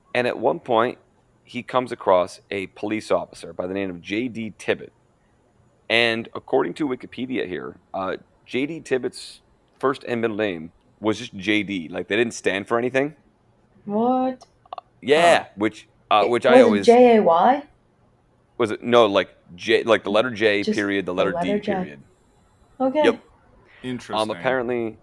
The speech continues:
Speaker 1: apparently there are some sources that say it's supposed to stand for Jefferson Davis, and those are incorrect, um, is what is said here. Regardless, we're talking about a man named J D here, and I love that.
Speaker 3: Right.
Speaker 1: Um,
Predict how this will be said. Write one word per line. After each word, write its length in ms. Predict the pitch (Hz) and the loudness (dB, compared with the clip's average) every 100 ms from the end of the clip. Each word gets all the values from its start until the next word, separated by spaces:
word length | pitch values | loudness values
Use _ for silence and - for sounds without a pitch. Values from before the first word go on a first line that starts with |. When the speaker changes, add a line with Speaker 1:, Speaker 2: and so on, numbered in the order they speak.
| _ 120 | _ 0
Speaker 1:
apparently 340 | 151 156 143 | 2 2 4
there 140 | 123 | 2
are 40 | 107 | 2
some 240 | - 110 107 | 0 -2 0
sources 380 | 113 107 107 | 0 0 -2
that 180 | 95 - | -6 -6
say 180 | 95 95 | -4 -4
it's 120 | 90 | -6
supposed 240 | - 98 - | -6 -8 -8
to 60 | |
stand 180 | - 98 | -10 -8
for 80 | 90 | -8
Jefferson 440 | 87 90 - - 90 | -4 -4 -6 -12 -8
Davis, 340 | 90 92 - | -6 -6 -10
and 120 | 82 | -10
those 160 | 85 90 | -10 -10
are 80 | 64 | -12
incorrect, 540 | - 78 78 - - _ _ _ _ _ - | -12 -6 -4 -4 -10 _ _ _ _ _ -4
um, 240 | 98 98 - | -2 -2 -6
is 120 | 98 | -6
what 140 | 101 | -6
is 80 | 95 | -4
said 160 | - 98 | -4 -4
here. 240 | 107 110 _ _ _ 143 | -4 -6 _ _ _ -8
Regardless, 520 | 147 139 104 98 - _ 82 | 2 2 2 -2 -14 _ -12
we're 120 | 117 151 | -6 -2
talking 240 | 180 147 | -2 -2
about 60 | 113 | -4
a 40 | |
man 180 | 117 107 | -4 -4
named 200 | 98 98 | -6 -6
J 200 | 95 92 | -4 -4
D 200 | 98 147 | -2 -4
here, 340 | 113 80 62 - _ | -4 -8 -12 -18 _
and 100 | 101 | -8
I 60 | 95 | -4
love 180 | 98 92 | -4 -4
that. 140 | 78 120 | -6 -8
Speaker 3:
Right. 360 | 113 98 90 - _ _ _ _ _ _ _ _ _ _ - - _ _ - | -8 -8 -12 -18 _ _ _ _ _ _ _ _ _ _ -20 -20 _ _ -2
Speaker 1:
Um, 380 | 120 120 117 | 0 -2 -4